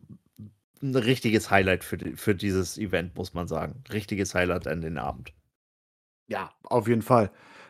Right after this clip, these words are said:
Speaker 2: Das war auch das, wo das Publikum mit Abstand am lautesten war. Und Match danach könnte man schon fast anmerken, die waren vielleicht etwas platt, aber wer will's ihnen verdenken?
Speaker 1: Mhm.
Speaker 2: Ja, der, du hast den Kommentar erwähnt, der, die haben's echt auch richtig gut gemacht. Klar, jetzt bei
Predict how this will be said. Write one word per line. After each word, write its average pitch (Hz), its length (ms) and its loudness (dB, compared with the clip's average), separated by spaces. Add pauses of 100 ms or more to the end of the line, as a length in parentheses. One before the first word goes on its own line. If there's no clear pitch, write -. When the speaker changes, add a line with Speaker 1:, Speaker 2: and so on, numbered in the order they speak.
Speaker 2:
Das 107 220 2
war 123 100 12
auch 107 140 4
das, 117 220 4
wo 120 40 6
das 113 120 0
Publikum 131 380 4
mit 131 100 6
Abstand 127 380 6
am 117 40 10
lautesten 131 460 8
war. 143 240 12
Und 110 160 0
Match 113 240 4
danach 113 240 6
könnte 120 200 2
man 110 140 2
schon 110 140 -2
fast - 240 -2
anmerken, 113 300 2
die 110 100 4
waren 113 160 8
vielleicht 120 180 2
etwas 123 320 4
platt, - 360 8
aber 110 260 6
wer 117 120 10
will's 123 180 6
ihnen 127 100 0
verdenken? 123 540 6 (680)
Speaker 1:
Mhm. 110 160 4
Speaker 2:
Ja, 104 180 6
der, - 340 -6
du 151 100 12
hast 151 100 10
den 147 80 8
Kommentar 143 420 10
erwähnt, 135 280 8
der, 139 100 10
die 123 300 4
haben's 143 200 4
echt - 200 0
auch 131 140 4
richtig 131 260 -2
gut 143 160 -2
gemacht. 135 280 6
Klar, 127 280 12
jetzt 113 260 6
bei 107 320 6